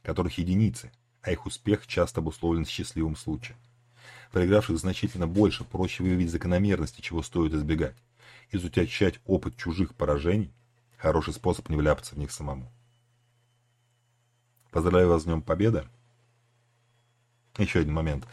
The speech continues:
Слова "поражение", "победа" наводят на мысль о войне или битвах с конкурентами.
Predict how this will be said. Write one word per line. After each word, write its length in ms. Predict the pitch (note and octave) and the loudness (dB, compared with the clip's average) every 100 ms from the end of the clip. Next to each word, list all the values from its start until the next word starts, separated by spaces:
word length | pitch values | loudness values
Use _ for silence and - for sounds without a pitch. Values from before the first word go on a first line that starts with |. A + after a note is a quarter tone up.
| - - - | -20 -20 -10
Слова 300 | - F#2 G2+ | 2 4 4
"поражение", 840 | - G2+ F#2+ G2 G#2+ G2+ F#2 E2+ | 4 2 2 2 2 4 2 0
"победа" 580 | - F#2 A2+ G#2 F2+ - - - - | 0 4 4 4 0 -2 -12 -8 2
наводят 280 | G#2 A2 | 6 6
на 100 | F2+ | 4
мысль 200 | G2+ A#2 - | 2 2 0
о 80 | E2 | 2
войне 380 | F2 F#2+ A2+ | 4 6 4
или 180 | B2 F2 | 4 2
битвах 300 | E2+ F#2+ E2 | -2 -2 -6
с 40 | - | -8
конкурентами. 560 | E2 E2 D#2 C#2 B1+ | -4 0 0 0 -10